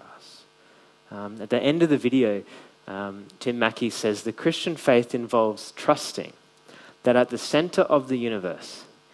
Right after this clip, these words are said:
is a being overflowing with love for his world, which means that the purpose for human existence is to receive this love that has come to us in Jesus and then to give it back out to others, creating an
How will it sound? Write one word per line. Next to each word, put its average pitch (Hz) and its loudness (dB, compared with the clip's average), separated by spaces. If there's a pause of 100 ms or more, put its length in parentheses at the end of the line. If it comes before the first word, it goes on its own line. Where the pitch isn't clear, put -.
(160)
is 127 2
a 131 4
being 165 2
overflowing 139 4
with 131 -2
love 110 4
for 113 -8
his 101 -6
world, 80 -10 (1080)
which 131 -2
means 139 2
that 143 2
the 127 0
purpose 175 0
for - -8
human 147 -2
existence - -6 (280)
is 120 0
to 120 -8
receive 143 2
this 135 -2
love 113 2
that 110 0
has 104 -8
come 117 -8
to - -4
us 110 -4
in 104 -12
Jesus 95 -12 (440)
and 113 -2
then 113 -2
to 117 -4
give 123 -2
it - -4
back 107 -2
out 101 -6
to - -12
others, 80 -14 (460)
creating 123 2
an 117 -10